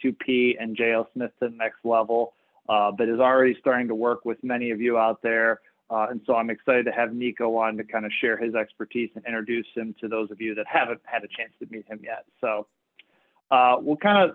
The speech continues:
get things kicked off. The first question to kinda set the stage here, um, for, for all this is, like,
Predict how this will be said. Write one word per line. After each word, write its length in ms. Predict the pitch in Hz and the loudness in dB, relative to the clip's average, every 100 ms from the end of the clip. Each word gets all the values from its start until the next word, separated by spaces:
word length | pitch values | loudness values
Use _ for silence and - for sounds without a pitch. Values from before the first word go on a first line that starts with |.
| - | -2
get 200 | 139 180 | 0 0
things 200 | 190 180 - | 2 -2 -2
kicked 200 | 170 175 | 0 4
off. 240 | 175 185 | 4 4
The 60 | - - | 0 0
first 260 | 247 - | 0 0
question 440 | - 208 214 - 123 | 0 2 2 0 -6
to 40 | |
kinda 300 | 104 156 143 - | 0 0 0 2
set 180 | 170 160 | 2 2
the 80 | - | -6
stage 340 | - 143 165 151 | 2 4 4 2
here, 380 | 123 113 107 107 _ 120 | -4 -2 -2 -6 _ -2
um, 260 | 113 104 - - | 0 -2 -10 -10
for, 140 | 120 - | -10 0
for 120 | 160 | 4
all 120 | 156 | 4
this 160 | 113 113 | 4 -2
is, 100 | 123 | -4
like, 140 | 120 | -6